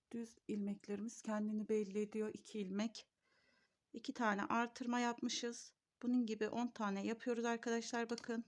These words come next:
bir burada bir burada. Şimdi yirmi yedi oldu. Her sırada bir ilmek fazla oluyor.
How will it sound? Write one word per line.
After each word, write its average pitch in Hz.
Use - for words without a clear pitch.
bir 240
burada 214
bir 214
burada. 190
Şimdi 247
yirmi 240
yedi 233
oldu. 214
Her 262
sırada 214
bir 247
ilmek 226
fazla 226
oluyor. 202